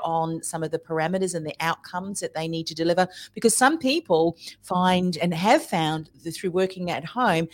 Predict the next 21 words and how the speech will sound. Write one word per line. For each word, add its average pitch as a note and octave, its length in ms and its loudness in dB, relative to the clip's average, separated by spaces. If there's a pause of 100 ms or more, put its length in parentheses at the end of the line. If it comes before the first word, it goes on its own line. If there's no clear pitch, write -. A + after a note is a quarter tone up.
(180)
they're F#3 120 0
far G3 280 0
more A#3 180 4
productive G3 640 -2
because F#3 260 2
they, F#3 160 6
there F3+ 240 6
are G3+ 200 10
not, F#3+ 260 0
not F3 260 0
so D#3+ 160 2
many D#3+ 260 0
of D#3+ 100 2
those D3+ 240 0
water D#3 320 -2
cooler D#3 340 -2
conversations D3+ 880 -4
where D#3+ 80 0
you D#3+ 160 -2
could E3 180 -4
get, - 220 0